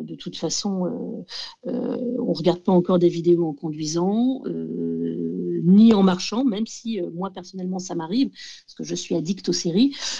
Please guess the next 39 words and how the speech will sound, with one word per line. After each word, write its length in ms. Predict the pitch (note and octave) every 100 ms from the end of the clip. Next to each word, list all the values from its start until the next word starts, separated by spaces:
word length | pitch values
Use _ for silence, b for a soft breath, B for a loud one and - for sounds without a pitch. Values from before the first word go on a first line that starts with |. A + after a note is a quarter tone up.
| B
euh, 380 | - E3 D#3+ D#3+
mais 140 | D#3+ G3
on 80 | G#3
écoute. 400 | A3+ - C#4+ G#3
Et 60 |
la, 240 | F3 F3 F3
l'audio 460 | G3 G#3+ F3 A3
et 60 | G#3+
la 120 | F#3
radio 320 | F3 F3 A3
ont 100 | G#3
toujours 460 | F#3 - G3 A3 G#3+
été 200 | F3+ G#3
des 140 | F3+
médias 300 | F3 F3 F#3
d'accompagnement, 760 | F3+ F3 E3+ E3+ E3+ E3 G#3+ C#4 B B B -
euh, 80 | D#3+
toujours 340 | - G3+ G3
été 220 | F#3+ F3+ F3
des 140 | F3
médias 520 | F3 E3 F#3 F#3 F3+
de 160 | D#3 D#3
très 220 | - G#3
forte 360 | - B3+ A#3+ G3+
intimité, 760 | F#3 - G3 F#3 F#3 A3+ D4 B B B -
de 140 | D#3+
très 240 | D#3+ - F#3+
forte, 460 | - G#3 - -
euh, 420 | F#3 E3+ E3 E3 -
où 80 | G3
l'émotion, 640 | G3+ G#3+ G3+ - A#3 A3+
euh, 140 | F3+ D#3+
est 240 | - F3+
très, 160 | F3+ F3+
très 140 | F3+
forte. 340 | F3+ B3+ D4+ - B B B -
Et 80 | E3+
aujourd'hui, 400 | F3 E3+ E3+ A#3
effectivement, 300 | - F3